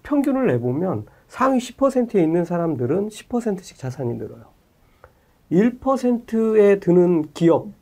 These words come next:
또는 자산가들은 십이 퍼센트씩 자산이 늘어요. 그리고 영점일 퍼센트에 속한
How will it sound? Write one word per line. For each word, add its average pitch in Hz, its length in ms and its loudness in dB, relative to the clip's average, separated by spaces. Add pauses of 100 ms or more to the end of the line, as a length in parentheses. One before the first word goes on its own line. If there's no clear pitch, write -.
또는 190 520 0
자산가들은 139 840 -4 (200)
십이 190 640 -2
퍼센트씩 185 720 -8
자산이 131 400 -6
늘어요. 107 220 -14 (640)
그리고 147 540 0 (300)
영점일 214 600 0
퍼센트에 190 500 -4
속한 156 600 -8